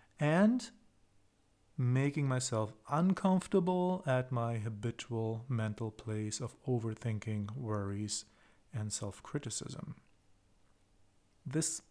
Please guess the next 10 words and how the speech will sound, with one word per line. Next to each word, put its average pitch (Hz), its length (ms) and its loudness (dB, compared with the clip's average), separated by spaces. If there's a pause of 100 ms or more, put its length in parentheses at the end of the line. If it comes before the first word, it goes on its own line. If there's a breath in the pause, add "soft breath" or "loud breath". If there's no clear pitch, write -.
(120)
last 135 400 2
part, - 420 -10 (160)
the 120 320 0 (140)
making 135 380 4
myself 123 460 2 (140)
uncomfortable 127 1120 0 (680 soft breath)
in 120 500 2
my 110 420 0
habitual 107 600 -4
places, 127 840 -2